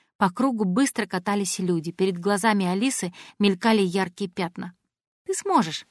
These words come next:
воскликнул Антон, после чего ребята подхватили Алису по обеим сторонам и вывели на лед. С помощью поддержки с двух сторон девушка плавно заскользила вперед.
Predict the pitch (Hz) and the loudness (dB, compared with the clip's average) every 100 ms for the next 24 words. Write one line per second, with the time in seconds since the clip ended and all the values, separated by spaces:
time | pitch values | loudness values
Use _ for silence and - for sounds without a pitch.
0 | - 180 - 190 180 180 170 170 269 277 | -4 -4 0 -2 0 0 0 2 2 0
1 | - - - 202 220 - 269 233 247 269 | -4 -12 -4 -2 -2 -2 0 2 2 0
2 | 233 226 - 226 226 185 175 196 226 214 | 0 -4 0 0 2 0 0 0 -2 -2
3 | 190 - 214 190 190 170 - 185 196 285 | -2 2 2 4 0 0 -2 -2 2 4
4 | 277 - - 254 220 240 214 202 190 180 | 2 -4 -4 2 4 6 4 4 2 0
5 | 165 180 - _ _ _ _ _ _ - | -2 -8 -18 _ _ _ _ _ _ -4
6 | - 240 226 - - 220 196 247 - - | 4 4 4 0 0 0 0 0 -2 -2
7 | 190 180 202 - 208 226 247 196 214 202 | -2 -2 -4 -2 -2 2 2 2 0 -2
8 | - 190 190 214 262 247 208 196 - 180 | -6 -8 -2 4 4 4 0 -2 -4 -2
9 | 170 156 190 175 - - 180 190 | -2 -2 -2 -4 -8 -10 -8 -8